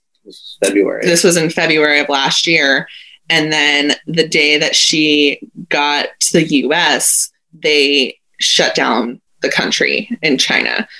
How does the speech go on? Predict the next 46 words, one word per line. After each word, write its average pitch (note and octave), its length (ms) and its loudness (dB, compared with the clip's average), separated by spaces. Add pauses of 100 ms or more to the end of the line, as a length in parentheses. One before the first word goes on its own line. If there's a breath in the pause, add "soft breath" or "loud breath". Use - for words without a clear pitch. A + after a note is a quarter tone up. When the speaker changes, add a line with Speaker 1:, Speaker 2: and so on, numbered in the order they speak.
(120)
Speaker 2:
So C#3+ 480 0
her E3+ 240 0
son E3 640 0
was D3+ 180 0
still E3 280 0
in D#3 140 0
China D#3 500 0
with C#3 260 0
her C#3 480 2
mother. D3 680 0 (280 loud breath)
And D3+ 200 0
so C#3+ 220 2
she D3 200 2
had C#3+ 180 0
to C#3+ 80 2
figure C#3+ 280 0
out C#3 160 0
basically, C3+ 340 0
like, B2+ 180 2
how D3 360 0
to D3+ 80 0
get C#3+ 240 -4
their - 160 0
son C3 380 0
back. A#2+ 500 -2 (340 loud breath)
But C3 480 0
a C#3+ 140 2
lot D3 320 2
of D#3+ 80 -6
it C#3+ 260 0 (240)
deals C#3+ 340 0
with C#3+ 140 0
s-, - 320 -6
sort D3 160 2
of, D3+ 100 0
like, C#3 260 0
the, C3+ 320 0
the B2+ 120 -4
Chinese - 320 -2
propaganda A3+ 720 0
that's F#3 240 -2
coming, D#3+ 340 0 (100)
that D#3+ 260 2
was C#3+ 140 2
coming D3+ 360 0
out, C#3+ 340 0